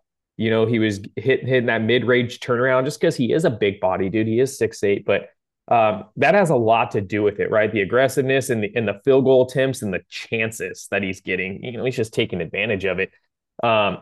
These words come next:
is it sustainable? Obviously not, dude, 'cause since Harrison Barnes has been in Sacramento, he's floated around. I think his highest was sixteen point one a game, his first full season with Sacramento, and then it's gone down every year.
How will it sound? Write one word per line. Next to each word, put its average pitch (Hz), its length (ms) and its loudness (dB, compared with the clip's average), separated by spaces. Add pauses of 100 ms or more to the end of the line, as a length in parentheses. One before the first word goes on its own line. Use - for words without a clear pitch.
(100)
is 120 180 2
it 131 160 4
sustainable? 131 640 2
Obviously 147 440 4
not, 113 300 2
dude, 117 240 2
'cause 117 140 2
since 135 200 -2
Harrison 131 380 2
Barnes 113 280 2
has 104 120 0
been 117 140 2
in 110 100 0
Sacramento, 107 680 0
he's 107 280 -2 (200)
floated 113 360 4
around. 98 500 0 (500)
I 110 80 0
think 123 140 0
his 123 160 0
highest 123 600 0
was 107 240 -4
sixteen 131 560 -4
point 120 320 -4
one 107 460 -2 (120)
a 117 60 0
game, 110 320 0
his 120 140 -6
first 117 280 -2
full 123 140 0
season 120 340 -2
with 117 80 -2
Sacramento, 117 440 0
and 131 80 0
then 139 100 2
it's 147 120 0
gone 170 200 2
down 123 260 2
every 92 200 -2
year. 107 260 -4